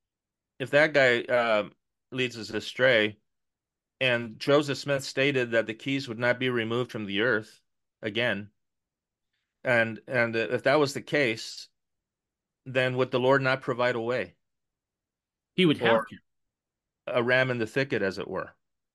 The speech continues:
Speaker 2: Right. He, he would kinda have to, because he's promised that the keys would never leave the earth again. And if one man is the leader of a group and, and he, he falls,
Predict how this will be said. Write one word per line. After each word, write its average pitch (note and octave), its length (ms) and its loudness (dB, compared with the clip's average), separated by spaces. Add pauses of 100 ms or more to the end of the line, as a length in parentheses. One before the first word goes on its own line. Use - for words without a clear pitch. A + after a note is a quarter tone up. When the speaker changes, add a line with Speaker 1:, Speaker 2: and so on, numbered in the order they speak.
(180)
Speaker 2:
Right. C3+ 420 0
He, - 220 -6
he F3+ 200 0
would D#3+ 160 2
kinda D#3 240 2
have F3+ 280 0
to, A#2+ 160 -2
because B2 420 -2
he's C#3+ 180 -4
promised C3 460 -2
that C3+ 140 -10
the A2 60 -16
keys C3 320 -4
would A#2 180 -6
never B2 280 0
leave C#3 220 -2
the C3+ 180 0
earth A#2+ 200 -2
again. G2+ 340 -10 (800)
And A#2+ 420 2
if A#2+ 360 -2
one C#3 280 0
man C3 460 2 (840)
is A2+ 360 0
the A#2+ 100 -2
leader B2+ 500 -2
of G#2+ 520 -6
a A#2+ 100 -6
group A2 500 2 (220)
and, A2 320 -2
and G#2+ 340 -6 (640)
he, B2 640 -2
he D3 160 -2
falls, B2+ 580 -2